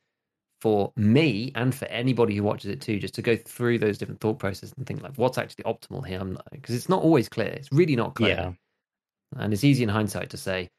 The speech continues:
Speaker 1: "Oh, well, you should have done this." But if you had done that and died and posted it, people say, "Oh, you should have done this." You know, it's like, <laughs> it, it's easy to, well, you, you lost, so, um, so
Speaker 2: Good
Speaker 1: it's
Speaker 2: day,
Speaker 1: easy to
Speaker 2: sir.
Speaker 1: criticize,
Speaker 2: <laughs>
Speaker 1: right? Yeah, exactly. "You lose.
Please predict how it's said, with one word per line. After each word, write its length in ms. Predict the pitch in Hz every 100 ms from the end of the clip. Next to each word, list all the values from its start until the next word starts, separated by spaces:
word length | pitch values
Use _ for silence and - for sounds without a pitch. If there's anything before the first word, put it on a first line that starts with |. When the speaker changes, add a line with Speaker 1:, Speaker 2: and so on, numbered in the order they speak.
| _ -
Speaker 1:
"Oh, 100 | 175
well, 140 | 139
you 100 | 113 110
should 120 | 110
have 80 | 104
done 160 | 95
this." 240 | 101 87 -
But 120 | -
if 120 | - _ -
you 140 | 101
had 180 | 113 135
done 180 | 107 95
that 160 | 92 76
and 100 | 95
died 220 | 95 95
and 80 | 90
posted 280 | 107 92 92
it, 40 |
people 140 | 110 101
say, 100 | 104 170
"Oh, 140 | 190
you 80 | 117
should 160 | 117 117
have 80 | 123
done 120 | 135
this." 320 | 165 92 -
You 80 | 107
know, 80 | 107
it's 160 | 110 131
like, 280 | 120 - -
<laughs> 60 |
it, 160 | 147 139 - - - _ - -
it's 360 | 135 131 127 151
easy 240 | 147 131
to, 260 | 135 117 101 -
well, 120 | 110
you, 120 | 107 107
you 220 | 117 113
lost, 380 | 123 101 - -
so, 380 | 101 92 90 - _ -
um, 380 | 85 85 87 87 _ _ _ - - - -
so 60 | 104
Speaker 2:
Good 100 | 101
Speaker 1:
it's 40 |
Speaker 2:
day, 120 | 104
Speaker 1:
easy 80 | 92
to 80 | -
Speaker 2:
sir. 20 |
Speaker 1:
criticize, 640 | 95 92 82 85 - -
Speaker 2:
<laughs> 120 | - -
Speaker 1:
right? 260 | 92 95 - _ _ -
Yeah, 300 | 101 78 - - - - _ _ _ -
exactly. 420 | 113 - - 85
"You 160 | 110 196
lose. 540 | 220 202 165 139 -